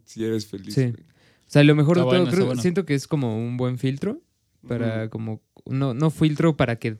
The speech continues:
Speaker 2: saques
Speaker 1: Sí,
Speaker 2: a
Speaker 1: sí,
Speaker 2: alguien
Speaker 1: sí.
Speaker 2: de tu vida o no,
Speaker 1: No, no,
Speaker 2: sino
Speaker 1: no, también.
Speaker 2: para saber cómo, por dónde va esa persona. Simplemente lo, lo que está bien chido de esa pregunta, desde mi punto de vista, es que ser feliz,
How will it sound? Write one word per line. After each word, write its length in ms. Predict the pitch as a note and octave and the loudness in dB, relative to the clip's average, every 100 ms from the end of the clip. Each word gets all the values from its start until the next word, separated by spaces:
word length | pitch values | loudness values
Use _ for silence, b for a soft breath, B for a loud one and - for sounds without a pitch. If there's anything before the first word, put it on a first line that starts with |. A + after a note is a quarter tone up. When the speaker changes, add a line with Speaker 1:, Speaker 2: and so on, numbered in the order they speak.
| - | -4
Speaker 2:
saques 340 | - C3 D3 | 0 2 4
Speaker 1:
Sí, 40 | C#3 | 4
Speaker 2:
a 40 | |
Speaker 1:
sí, 20 | |
Speaker 2:
alguien 200 | C3+ C#3+ | 6 4
Speaker 1:
sí. 40 | B2+ | 4
Speaker 2:
de 60 | |
tu 80 | B2 | 2
vida 200 | B2 B2+ | 2 2
o 40 | B2+ | 4
no, 100 | C#3+ | 4
Speaker 1:
No, 40 | |
no, 60 | E3+ | 6
Speaker 2:
sino 180 | C#3 | 6
Speaker 1:
no, 140 | C#3 D3 | 6 4
también. 300 | D3 E3 D3+ | 0 0 2
Speaker 2:
para 180 | C#3+ C3 | 4 4
saber 340 | D3 D3 D#3+ | 4 4 4
cómo, 320 | E3+ C#3+ A#2+ _ _ | 2 2 0 _ _
por 200 | - C3 | -2 0
dónde 260 | C3+ C#3+ C#3+ | 2 4 4
va 120 | C#3 | 2
esa 160 | C3+ C#3 | 2 0
persona. 400 | A#2+ B2+ D3+ A2+ B B - | 0 0 0 -2 B B -2
Simplemente 540 | D3+ D3+ D#3 D3 D3+ | 2 4 4 4 2
lo, 280 | B2+ G2+ - | 2 0 -2
lo 140 | C3 | -4
que 100 | B2+ | -4
está 160 | B2+ C#3+ | -2 0
bien 300 | C#3+ D3+ D3+ | 2 2 2
chido 260 | - D3 C#3 | 4 4 4
de 60 | |
esa 140 | C3+ B2+ | 2 0
pregunta, 520 | B2 A#2+ B2 C3+ C#3+ | -2 -2 -2 -2 -2
desde 200 | A#2+ A2+ | -4 -6
mi 80 | A2 | -6
punto 240 | B2+ B2+ | -6 -4
de 60 | A#2+ | -4
vista, 260 | A#2+ C3+ | -4 -4
es 120 | C3 - | -4 -4
que 120 | A#2+ | -6
ser 220 | - B2+ | -2 -2
feliz, 520 | C3+ B2 B2+ B2+ - | -2 -2 -2 -6 -12